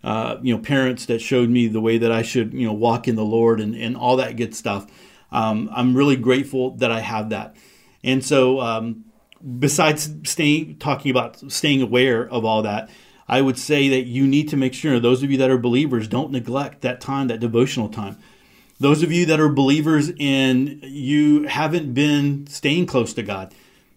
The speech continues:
maybe now's the time that you start really digging deep in and you start, you know, going back to reading your Bible and praying and getting serious in your walk with the Lord.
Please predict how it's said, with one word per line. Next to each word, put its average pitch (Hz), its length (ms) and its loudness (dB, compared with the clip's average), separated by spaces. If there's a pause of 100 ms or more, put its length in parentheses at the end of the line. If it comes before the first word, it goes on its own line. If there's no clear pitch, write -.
(140)
maybe 147 360 0
now's 151 260 0
the 143 60 -4
time 151 280 -2
that 120 80 -2
you 135 200 -2
start 139 380 0
really 131 260 0
digging 127 380 0
deep 127 220 -2
in 123 260 0
and 117 180 -2
you 117 220 -2
start, 135 400 -4
you 123 80 0
know, 120 100 2
going 123 320 0
back 139 240 0
to 117 140 0
reading 123 300 0
your 120 100 2
Bible 113 460 -2
and 107 120 -2
praying 123 520 0
and 104 100 -2
getting 120 260 0
serious 127 540 -2
in 117 80 -4
your 110 80 -4
walk 117 260 -2
with - 140 -8
the 104 60 -4
Lord. 104 360 -8